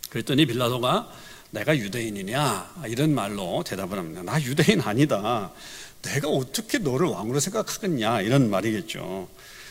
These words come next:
그러니까 단지 그들이 너를 왕이라고 했기 때문에 너에게 넘겨주었다. 근데 너 지금 뭐 했니? 예, 너 지금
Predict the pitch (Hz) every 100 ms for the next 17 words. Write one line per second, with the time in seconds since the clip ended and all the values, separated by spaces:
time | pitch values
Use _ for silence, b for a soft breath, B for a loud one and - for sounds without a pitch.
0 | B - 180 - 147 196 180 240 269 285
1 | - - 131 147 208 262 254 - 98 113
2 | 123 190 120 90 101 139 165 165 151 180
3 | 175 - 196 196 165 160 147 147 180 214
4 | - 104 98 113 135 92 107 131 117 90
5 | - 78 92 98 - - 202 180 143 160
6 | 139 139 165 151 B B B 117 127 170
7 | 160 120 117 135 92 - - 98 95 98
8 | - B B B 127 117 127 135